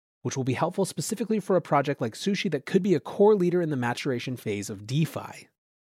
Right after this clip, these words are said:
He also, however, says that they should have perhaps longer vesting.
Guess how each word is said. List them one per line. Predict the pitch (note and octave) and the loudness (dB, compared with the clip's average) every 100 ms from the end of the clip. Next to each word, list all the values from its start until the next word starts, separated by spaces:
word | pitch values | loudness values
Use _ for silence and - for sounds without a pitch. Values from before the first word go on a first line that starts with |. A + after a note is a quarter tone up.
| _ _ _ - | _ _ _ 2
He | |
also, | D3+ E3 E3+ | 4 4 2
however, | - D3+ C#3+ C#3 | 2 2 2 0
says | - D3 C3 B2 | 0 0 0 0
that | A#2+ | -4
they | A#2+ A2+ | -4 -4
should | - F3+ D#3+ | 0 2 0
have | - C#3 C3 A#2+ | 0 0 0 -2
perhaps | C3 - A#2+ - - - | -10 -4 -2 -2 -6 -8
longer | A2 G#2 G#2 G2+ G#2 B2 | -4 -2 -2 -4 -6 -8
vesting. | G2 A#2 - - | -2 0 0 -6